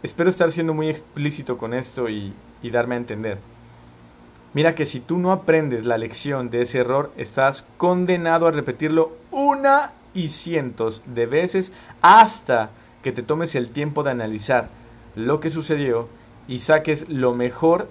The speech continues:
de esa experiencia y aprendas de ella. Y aquí te voy a dar una clave. Este es el momento indicado para darte una clave. Y es que a un recuerdo,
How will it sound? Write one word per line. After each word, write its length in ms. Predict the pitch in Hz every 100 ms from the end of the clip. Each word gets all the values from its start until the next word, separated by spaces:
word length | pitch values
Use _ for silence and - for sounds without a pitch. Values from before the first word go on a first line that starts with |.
| - 120
de 160 | 123
esa 140 | 131 151
experiencia 840 | 151 - 156 165 151 131 123 127 - - - - - - - - - - - - - -
y 120 | 123
aprendas 580 | 113 131 127 127 123 110
de 160 | 110
ella. 280 | 104 98 95 - - -
Y 100 | 120
aquí 220 | 117 165
te 100 | 185
voy 160 | 170
a 60 | 156
dar 160 | 147 143
una 160 | 139
clave. 420 | 127 131 127 104 101 - -
Este 160 | -
es 40 | 147
el 80 |
momento 480 | 151 139 139 147 143
indicado 520 | 139 123 110 135 131
para 180 | 127 113
darte 380 | 110 117 113 120
una 320 | 127 135 127
clave. 400 | 123 123 113 95 95 - - - - - -
Y 160 | 123
es 160 | 139 143
que 220 | 131 110 104 - - - - - - - - - - - - - - -
a 140 | 120
un 240 | 156 208
recuerdo, 880 | - 196 180 160 160 185 151 120 110